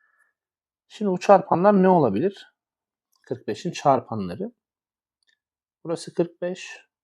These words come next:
burası bir olabilir. Burası on beş,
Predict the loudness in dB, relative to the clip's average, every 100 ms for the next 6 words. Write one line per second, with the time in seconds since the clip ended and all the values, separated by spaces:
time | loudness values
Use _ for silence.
0 | _ -16 -14 -8 -6 -2 0 0 -2 -8
1 | _ _ _ _ _ _ _ _ _ _
2 | _ _ _ -20 -18 -16 -12 -8 -4 -4
3 | -4 -8 -18